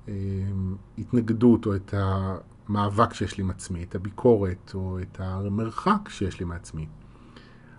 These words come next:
השלב הראשון בשביל ליצור אהבה עצמית, זה להתעניין בעצמי. זה הדבר. ואני אסביר למה אני מתכוון. אה, כשאני, אה, אה,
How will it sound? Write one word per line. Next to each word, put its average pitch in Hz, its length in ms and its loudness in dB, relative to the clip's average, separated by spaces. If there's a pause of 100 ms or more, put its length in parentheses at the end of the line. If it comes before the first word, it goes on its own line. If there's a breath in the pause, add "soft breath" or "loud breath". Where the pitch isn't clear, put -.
(100)
השלב 202 320 6
הראשון 180 460 8
בשביל 117 260 2
ליצור 147 520 12
אהבה 107 340 6
עצמית, 98 640 -6 (1800 soft breath)
זה 123 220 6
להתעניין 123 480 4
בעצמי. 107 400 -2 (2750)
זה 151 140 6
הדבר. 110 360 6 (1500 loud breath)
ואני 139 160 10
אסביר 131 220 12
למה 143 140 12
אני 120 100 10
מתכוון. 98 520 2 (460 loud breath)
אה, 127 220 8
כשאני, 165 440 6
אה, 123 200 8 (120)
אה, 120 160 4